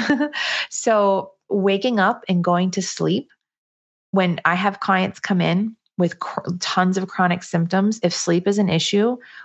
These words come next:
we almost indefinitely go there first,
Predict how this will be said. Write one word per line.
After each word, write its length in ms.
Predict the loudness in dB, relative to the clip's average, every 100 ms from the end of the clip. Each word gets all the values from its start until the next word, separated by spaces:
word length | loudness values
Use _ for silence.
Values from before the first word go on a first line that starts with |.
| -2
we 100 | 2
almost 400 | 4 4 0 -2 -6 0
indefinitely 720 | 2 2 0 0 0 2 2
go 200 | 2 4
there 160 | 2 2
first, 540 | 0 0 0 -2 -4